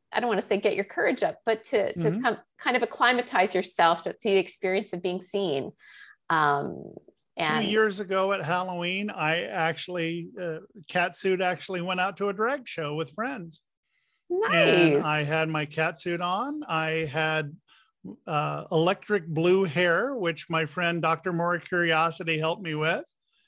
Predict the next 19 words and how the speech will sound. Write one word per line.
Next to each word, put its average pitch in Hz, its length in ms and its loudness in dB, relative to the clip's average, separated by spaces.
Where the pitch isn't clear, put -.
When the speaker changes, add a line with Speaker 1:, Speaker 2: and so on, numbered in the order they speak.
Speaker 2:
And 170 340 2
I 170 180 0
wore 170 240 4
a 170 100 2
tuxedo 185 680 -2
jacket 175 640 -2
and 175 260 -2
a 170 40 -8
cat 175 340 -4
suit 180 220 -2
underneath. 180 640 -4
And 165 500 -2
actually, 196 960 -2
did 175 200 0
I 208 220 2
wear 226 300 0
my 226 180 0
boots 165 440 -4
that 226 220 -4